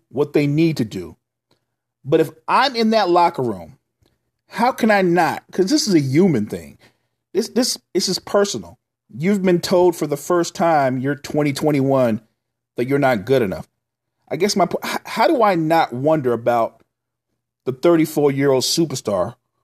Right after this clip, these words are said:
who we all know his clock is ticking, time's running out, and he doesn't have the time or patience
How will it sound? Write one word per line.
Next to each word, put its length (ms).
who 240
we 320
all 200
know 440
his 240
clock 320
is 140
ticking, 460
time's 400
running 280
out, 300
and 160
he 100
doesn't 260
have 120
the 80
time 480
or 140
patience 600